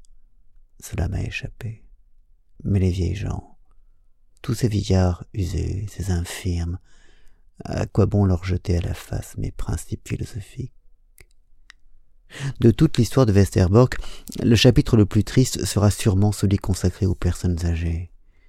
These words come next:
Il sera peut-être encore plus poignant que l'épisode des martyrs d'Elecum, dont l'irruption mutilée a fait courir un frisson d'horreur par tout le camp. À des gens jeunes et bien portants,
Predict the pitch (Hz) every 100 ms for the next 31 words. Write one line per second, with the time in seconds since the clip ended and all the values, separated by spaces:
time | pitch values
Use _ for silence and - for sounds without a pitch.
0 | - - _ _ _ - - - 101 -
1 | 104 - 107 104 - 107 - - - -
2 | 95 95 87 90 - - 87 95 95 98
3 | 101 95 95 107 98 92 90 - 98 87
4 | 95 92 - 90 87 92 - - - -
5 | 104 98 101 101 92 - - 101 92 95
6 | - 92 92 82 85 98 - - - 110
7 | 98 95 90 87 - - 101 - - 90
8 | 92 92 87 87 82 - - - - 110
9 | - - - 101 - - _ _ _ _
10 | - _ _ 110 101 104 95 98 90 90
11 | 104 95 95 90 85 92 - - 113 123